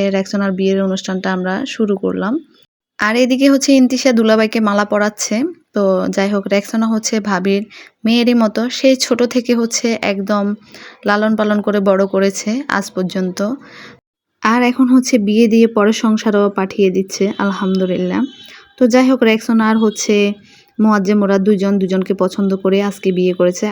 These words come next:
আটই জানুয়ারি। তো মূলত হচ্ছে ওরা কোর্ট ম্যারেজ করেছে, ওদের পরিবারে কেউ জানে না। মূলত ওদের দুই পরিবারের কেউ জানে না, তবে আমরা জানি।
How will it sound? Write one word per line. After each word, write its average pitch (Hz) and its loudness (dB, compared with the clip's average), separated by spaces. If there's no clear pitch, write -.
আটই 185 -2
জানুয়ারি। 175 -4
তো 196 0
মূলত 208 0
হচ্ছে 208 -2
ওরা 190 0
কোর্ট 190 -2
ম্যারেজ 190 0
করেছে, 185 -2
ওদের 196 0
পরিবারে 185 0
কেউ 185 -2
জানে 180 -4
না। 180 -2
মূলত 277 8
ওদের 262 6
দুই 247 6
পরিবারের 226 4
কেউ 226 2
জানে 208 2
না, 214 2
তবে 208 2
আমরা 196 2
জানি। 196 0